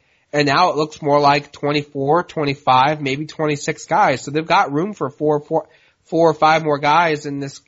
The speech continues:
in this class. And, you know, look, Justin Flowe, a five-star, D J Rogers, a tight end, four-star recruit,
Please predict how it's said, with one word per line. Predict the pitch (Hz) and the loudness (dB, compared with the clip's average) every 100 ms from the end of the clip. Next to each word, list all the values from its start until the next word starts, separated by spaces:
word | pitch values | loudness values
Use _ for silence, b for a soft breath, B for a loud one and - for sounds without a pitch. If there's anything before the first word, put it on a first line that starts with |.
| _ | _
in | 160 147 | -8 -8
this | 135 | -10
class. | - 190 170 139 151 - _ _ _ _ - | -2 0 2 -2 -6 -10 _ _ _ _ -6
And, | 151 156 156 156 156 - | 0 2 2 -2 -8 -6
you | 147 | -4
know, | 170 - | -4 -4
look, | 185 139 _ _ - | -2 -2 _ _ -16
Justin | 139 151 151 175 | -2 -2 -2 -10
Flowe, | - 151 156 156 | -4 2 2 2
a | |
five-star, | 151 147 151 151 156 151 147 | 0 2 2 0 0 2 2
D | 135 | -2
J | 139 135 | -6 -2
Rogers, | 131 143 151 143 | 2 2 2 -6
a | 139 | -8
tight | - 143 139 | -2 0 0
end, | 143 139 | -2 -4
four-star | 139 139 - 143 | -6 -4 0 0
recruit, | 139 - 143 139 131 | 0 -4 -2 0 -2